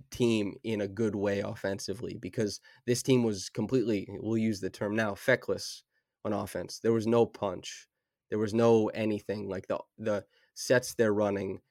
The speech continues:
have no, like, they, there's no flow to them. There's not a lot of pace to them. They aren't able to get good shots regularly.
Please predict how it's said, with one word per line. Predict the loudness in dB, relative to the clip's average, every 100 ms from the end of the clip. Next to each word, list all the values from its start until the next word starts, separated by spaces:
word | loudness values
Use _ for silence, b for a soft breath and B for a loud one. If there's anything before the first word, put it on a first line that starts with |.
| _
have | -4 -2 -2
no, | -2 2 6 8 8 6 0 -2 _ _ _ _ _ _ _ _
like, | -6 -4 0
they, | 0 -2
there's | -12 -4 -2 4
no | 8 8 6
flow | 0 -2 6 6 4
to | -4
them. | -8 -8 -10 -10
There's | -4
not | 0 2
a |
lot | 2
of | 0 -4
pace | 0 0 -2 -8
to | -8
them. | -8 -12 -18 -14 0
They |
aren't | 2 4
able | 4 2
to | -2
get | -2 -2 -2
good | -6
shots | -4 -2 -2 -2 -4
regularly. | -4 -4 -6 -6 -10